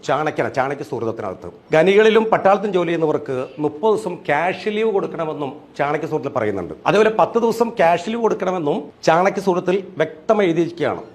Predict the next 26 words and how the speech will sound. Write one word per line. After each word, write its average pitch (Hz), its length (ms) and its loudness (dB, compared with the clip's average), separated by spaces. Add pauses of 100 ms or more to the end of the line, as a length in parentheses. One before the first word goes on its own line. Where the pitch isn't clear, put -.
(160)
ഇതെല്ലാം 196 420 4 (360)
ഇന്ത്യയുടെ 180 500 4 (320)
ഏറ്റവും 190 540 -2
വലിയ 165 180 -2 (200)
ലോകത്തിന് 170 360 -2
നൽകിയിരിക്കുന്ന 139 480 -2 (260)
സംഭാവനയാണ്. 127 580 4 (180)
അതേപോലെ 208 280 6
വേറൊന്ന്, 208 280 6 (240)
വിഷ്ണുശർമ്മ 220 420 0 (240)
എ - 20 2 (120)
ഡി 220 80 2 (300)
ആയിരത്തി 202 420 0
അഞ്ചിൽ 180 260 -4
എഴുതിയ 185 340 2 (140)
പഞ്ചധർമ്മം 202 480 2
എന്ന 196 120 0
പുസ്തകമുണ്ട്. 120 400 -2 (180)
അത് 156 120 4
അമേരിക്കയുടെ 208 540 2
സി 180 100 -2
എയുടെ 208 180 4
സിലബസിന്റെ 185 440 0
ഭാഗമാണ്. 131 340 0 (180)
ലോകതന്ത്രമായാലും 180 880 6 (220)
ആരോഗ്യശാസ്ത്രമായാലും 175 880 0